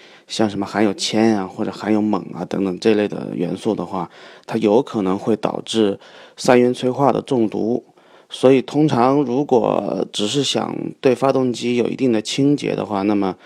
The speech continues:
购买这种除积碳的添加剂基本上是不会有负面作用的。但是从我的这个日常的使用的经验来看的话，呃，与其在汽油里添加添加剂去除积碳，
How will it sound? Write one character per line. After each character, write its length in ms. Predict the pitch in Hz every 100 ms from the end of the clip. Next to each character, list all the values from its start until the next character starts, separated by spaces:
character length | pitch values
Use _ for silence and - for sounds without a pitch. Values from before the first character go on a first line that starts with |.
| - - - _
购 160 | 135 117
买 180 | 101
这 180 | 98 110
种 540 | 101 101 92 90 85 82
除 180 | - 120
积 220 | - 135
碳 280 | - - 180
的 80 | 110
添 220 | - 113
加 140 | 110
剂 160 | 107 117
基 160 | - 113
本 100 | 101
上 140 | 98
是 100 | 98
不 140 | 90
会 120 | 95 98
有 60 |
负 220 | 98 -
面 200 | 120 101
作 160 | 92 101
用 80 | 92
的。 140 | 87 - - - -
但 140 | - 196
是 80 | 175
从 380 | - 143 160
我 260 | 135 87 85
的 260 | 90 113 113
这 220 | - 139
个 640 | - 62 - - - - - _ _
日 160 | - 139
常 340 | - 107 104
的 300 | 123 127 117
使 320 | 110 - - 104
用 420 | 139 135 107 104
的 480 | 101 92 87 82 - -
经 200 | - 131
验 180 | 123 113
来 160 | 98 104
看 300 | - 123 107
的 100 | 95
话， 300 | 101 92 - - - - -
呃， 240 | - 120 107
与 160 | 107
其 260 | 98 - 131
在 480 | 139 151 117 107 - - - _ _ _ _
汽 240 | - 160
油 180 | 113 104
里 180 | 139 117
添 240 | - 139
加 140 | 131 139
添 180 | 139 139
加 160 | 139
剂 360 | 139 - 180 120
去 240 | - 120
除 200 | - 110
积 200 | 104 113
碳， 260 | 113 110